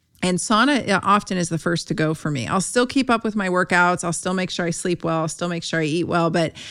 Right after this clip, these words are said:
I start to lose my appetite and I start to move away from sauna. I think it's 'cause sauna can be hard, right? It's hard. Like that, that twenty minute mark, especially if you heat up inside the sauna for the sake of vitality stoking,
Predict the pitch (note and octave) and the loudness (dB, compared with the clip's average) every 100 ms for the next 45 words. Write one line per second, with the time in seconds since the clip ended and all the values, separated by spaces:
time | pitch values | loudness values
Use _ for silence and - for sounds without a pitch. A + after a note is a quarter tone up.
0 | - - G3+ - C4+ D4+ C#4+ C4 B3+ A3 | -14 -2 0 2 2 4 2 4 4 4
1 | G#3+ G#3+ A3 G#3 G#3 - F#3 F3+ F3 - | 2 0 2 4 2 2 0 2 0 0
2 | F#3+ F#3+ - - - F#3+ F#3 F3+ F3+ F3 | 2 2 0 -6 0 4 4 2 2 0
3 | E3+ _ _ _ _ - G#3 F#3 F3+ F3 | -4 _ _ _ _ 2 2 4 2 0
4 | F3+ E3 D#3 D3 G#2+ D#3+ - - - - | 0 -4 -2 -2 -2 -4 -8 -20 -18 -2
5 | G#3 B3 C#4+ - D#4 C#4+ A#3+ A#3 B3 B3 | 2 4 2 0 -2 0 0 0 2 2
6 | A#3+ A3+ F#3 C4 E3 E3+ F3 E3+ G3+ G3+ | 2 2 4 4 4 0 -2 2 2 0
7 | - F#3+ A#3 E3+ D#3 D#3 F#3 F#3+ F#3 F#3+ | 0 4 6 4 2 -2 0 -2 2 4
8 | A3+ - - - A3+ A3+ A3 A3+ G3+ E3+ | 4 2 -12 -4 0 2 4 2 2 -2
9 | D#3+ E3+ F#3 - G#3+ F#3+ - - G3+ G3 | -2 -4 -4 -2 -2 -2 -6 -4 0 -2
10 | - F#3 F#3+ F#3+ F3+ E3+ - D#3+ D#3+ F#3+ | -2 -2 -2 0 0 -2 -2 -2 0 -2
11 | B3+ _ - F3 E3+ E3+ E3+ E3 D#3+ E3+ | -4 _ -4 -2 -2 -2 -2 -2 -2 0
12 | E3 D#3+ D#3 E3+ D3+ D#3 E3+ | 0 -2 -4 -4 -4 -4 -6